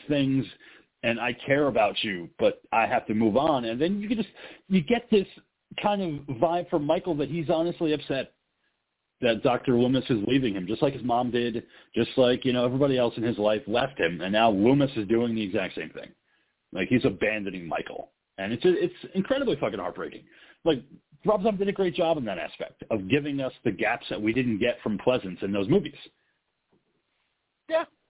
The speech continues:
Speaker 2: yeah, and, and, and, you know, and I know a lot of people, uh, you included, have had the whole complaint of, like, "Oh, well, you know, Michael is just a force," you know, whereas this kind of works the whole, like, hey, he's a product of his environment.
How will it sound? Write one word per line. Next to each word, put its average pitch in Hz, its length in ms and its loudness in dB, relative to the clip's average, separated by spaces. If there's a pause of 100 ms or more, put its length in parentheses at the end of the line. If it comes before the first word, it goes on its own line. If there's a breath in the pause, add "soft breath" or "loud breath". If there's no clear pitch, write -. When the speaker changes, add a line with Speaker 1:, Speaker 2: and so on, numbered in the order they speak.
(160)
Speaker 2:
yeah, 320 220 4 (420)
and, 226 200 -4
and, 262 100 -12 (120)
and, 233 120 -10
you 262 60 -8
know, 254 160 -6
and 285 80 -6
I 302 100 -4
know 262 200 -4
a 269 40 -16
lot 233 200 -2
of 233 80 -14
people, 247 460 -12 (140)
uh, 220 140 -2
you 240 200 -6
included, 262 420 -4 (300 loud breath)
have 240 180 6
had 214 240 6
the 214 80 -6
whole 196 200 -6
complaint 190 560 -14
of, 180 160 -10
like, 170 240 -8
"Oh, 202 140 0
well, 147 340 -4 (300 soft breath)
you 254 120 -16
know, 208 160 2
Michael 208 520 0
is 190 80 -8 (180)
just 196 260 2 (640)
a 180 60 -4 (140)
force," 220 320 4 (100)
you 214 80 -14
know, 196 140 -2
whereas 190 400 -4
this 214 120 -6 (120)
kind 208 200 2
of 180 120 -4
works 196 320 0
the 190 80 -2
whole, 196 280 2
like, 185 220 2
hey, 165 300 0
he's 151 180 -10
a 147 60 -14
product 180 400 2
of 185 100 -6
his 165 140 -10
environment. 135 640 4